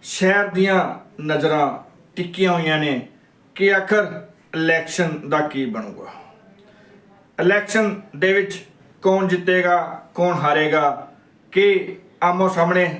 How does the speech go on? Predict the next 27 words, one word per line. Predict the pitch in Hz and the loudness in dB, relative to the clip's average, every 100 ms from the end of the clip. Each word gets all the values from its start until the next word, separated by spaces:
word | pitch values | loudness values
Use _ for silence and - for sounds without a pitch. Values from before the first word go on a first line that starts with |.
| - | -10
ਮੁਕਾਬਲਾ | 147 151 151 147 | -6 0 2 2
ਹੋਏਗਾ | 147 139 143 143 135 123 - - _ _ _ - | 2 2 2 2 0 -2 -10 -20 _ _ _ -4
ਜਾਂ | 165 208 196 - - - | 0 2 0 -4 -8 -2
ਇੱਕ | 208 - - | -2 -2 -2
ਤਰਫਾ | 175 170 170 165 - - - - | -2 0 0 2 0 -4 -18 -14
ਮੈਚ | 151 151 151 147 | -4 0 0 0
ਦੇਖਣ | 131 120 127 | -4 -4 -6
ਨੂੰ | 113 | -8
ਮਿਲੇਗਾ। | 95 87 - - - - - - - - - - | -10 -14 -16 -18 -20 -20 -20 -20 -20 -20 -20 -4
ਪਰ | 226 220 | 0 2
ਲੱਗਦਾ | 185 175 175 180 170 - - - _ _ _ _ _ - | 2 2 0 2 2 -2 -10 -18 _ _ _ _ _ -2
ਕਿ | 190 190 170 - - - - | 2 2 0 -10 -16 -20 -12
ਵਿਰੋਧੀਆਂ | 170 180 175 160 170 165 | -2 2 2 0 0 2
ਵੱਲੋਂ | 156 156 | 2 0
ਵੀ | 147 147 127 - - - - - - | 0 -2 -2 -6 -20 -20 -20 -18 -4
ਆਪਣੇ | 156 160 165 151 127 - | -2 0 0 0 -4 -4
ਕਮਰ | 175 165 160 - - | -2 0 -2 -4 -6
ਕੱਸੇ | 160 - 151 | -6 -2 0
ਜਾ | 143 139 | 2 2
ਰਹੇ | 135 | 0
ਨੇ, | 131 127 110 - - - - - | -4 -6 -8 -16 -20 -20 -18 -4
ਰਣਨੀਤੀ | 185 190 180 180 170 175 | 0 0 2 0 2 0
ਬਣਾਈ | 165 156 151 | 2 0 2
ਜਾ | 151 | 2
ਰਹੀ | 139 139 | 2 2
ਹੈ | 135 123 113 - - - - - - | 2 0 -4 -10 -18 -18 -18 -14 -2
ਤੇ | 185 202 202 180 - | 2 2 2 0 -6